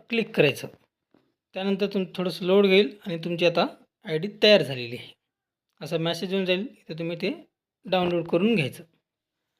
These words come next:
हे पहा मित्रांनो, अशा प्रकारे तुमचं फार्मर आयडीचं रजिस्ट्रेशन झालेलं आहे. तुम्हाला दोन चार दिवसामध्ये तलाठी तुमच्या आयडीला अप्रूव्हल देतो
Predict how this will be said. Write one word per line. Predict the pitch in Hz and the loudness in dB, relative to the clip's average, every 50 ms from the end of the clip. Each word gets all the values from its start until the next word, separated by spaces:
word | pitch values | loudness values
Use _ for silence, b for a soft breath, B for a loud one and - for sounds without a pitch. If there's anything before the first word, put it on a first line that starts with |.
| _ _ _ _ _ | _ _ _ _ _
हे | 220 | -6
पहा | 220 220 226 220 | 2 4 6 6
मित्रांनो, | 220 208 196 196 202 196 185 196 220 262 - - _ _ - | 6 4 4 4 2 2 2 2 0 -2 -4 -12 _ _ -8
अशा | 190 170 - 220 | -4 0 2 2
प्रकारे | 190 202 208 208 214 208 196 196 | 4 4 2 4 4 2 2 2
तुमचं | 214 196 185 202 196 196 - | -2 -2 -2 -2 -2 -2 2
फार्मर | 196 190 190 190 196 208 196 | 4 4 6 6 6 6 6
आयडीचं | 190 185 180 190 175 156 - 185 | 6 6 4 2 0 2 2 2
रजिस्ट्रेशन | 175 180 185 180 - 214 185 - 208 190 185 | 4 4 2 2 2 2 2 4 4 4 4
झालेलं | 165 151 165 190 202 190 | 2 4 4 4 6 6
आहे. | 170 151 151 180 - - - _ _ _ _ _ _ _ _ _ _ _ _ _ | 6 4 2 0 -4 -8 -16 _ _ _ _ _ _ _ _ _ _ _ _ _
तुम्हाला | - 202 196 196 185 175 185 247 269 - - - _ _ _ _ - | -2 0 2 4 4 4 2 2 -2 -8 -20 -20 _ _ _ _ -4
दोन | 185 175 190 196 202 | 0 2 4 4 4
चार | 202 220 214 208 | 4 4 2 4
दिवसामध्ये | 190 202 196 - 220 190 185 175 160 170 185 - - - _ _ _ _ _ _ _ - | 2 0 0 0 0 0 0 0 0 -2 -2 -4 -6 -14 _ _ _ _ _ _ _ -2
तलाठी | 196 190 202 190 196 202 185 | 0 0 0 0 -2 -4 -6
तुमच्या | 165 196 185 180 - 190 180 | -4 -4 -4 2 4 4 4
आयडीला | 175 180 175 190 185 180 165 | 6 4 4 4 6 6 4
अप्रूव्हल | 160 165 - 196 196 196 190 | 4 2 2 4 4 4 4
देतो | 185 175 170 - 170 - - - - | 4 2 4 2 2 0 0 -6 -14